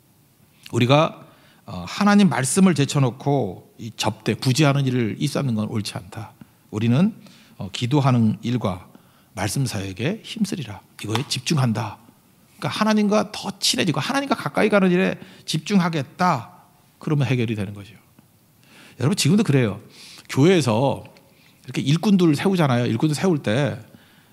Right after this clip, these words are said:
아니, 이번에도 뭐 이렇게 준비 현장들, 이렇게 선교 준비 현장 하니까 다 번아웃이 된 사람들 많아요. 너무너무 힘들대. 그러니까 뭐 선교 가기 전까지 뭐 전화 걸어가지고 뭐 이렇게 해달라 저렇게 해달라, 무슨 여행사 직원인 줄 알고,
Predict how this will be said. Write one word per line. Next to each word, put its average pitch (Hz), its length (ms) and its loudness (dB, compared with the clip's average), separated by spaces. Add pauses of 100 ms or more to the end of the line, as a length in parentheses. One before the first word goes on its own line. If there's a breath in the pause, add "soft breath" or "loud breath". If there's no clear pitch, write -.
(300 soft breath)
아니, 127 160 -2
이번에도 170 380 4
뭐 139 240 0
이렇게 139 240 -2
준비 143 340 2
현장들, 139 420 2
이렇게 104 180 -6
선교 196 280 0
준비 143 200 0
현장 139 160 0
하니까 131 240 -4
다 - 180 -12
번아웃이 170 540 4
된 139 160 2
사람들 127 260 -2
많아요. 107 320 -8
너무너무 - 400 0
힘들대. 190 560 -4 (680 loud breath)
그러니까 170 220 0
뭐 170 140 2
선교 202 240 0
가기 156 220 2
전까지 131 720 -2
뭐 - 80 -4
전화 139 300 0
걸어가지고 147 640 0
뭐 110 140 -6
이렇게 107 340 -2
해달라 135 220 0
저렇게 143 300 -6
해달라, 120 180 -6
무슨 131 320 -6
여행사 127 260 0
직원인 131 360 0
줄 127 100 -4
알고, 107 340 -8